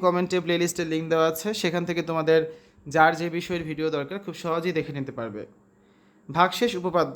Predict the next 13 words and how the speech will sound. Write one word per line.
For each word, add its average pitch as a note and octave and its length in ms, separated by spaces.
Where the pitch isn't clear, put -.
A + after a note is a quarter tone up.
বা F#3 60
রিমাইন্ডার F3+ 400
থিওরিয়াম। A2+ 400
নিচের G3 300
উদাহরণটিতে A3+ 540
সিক্স A3+ 240
এক্স E3+ 120
স্কয়ার A3 340
মাইনাস D#3+ 240
সেভেন F3+ 280
এক্স G3 140
প্লাস G#3 220
ফাইভকে G#3 320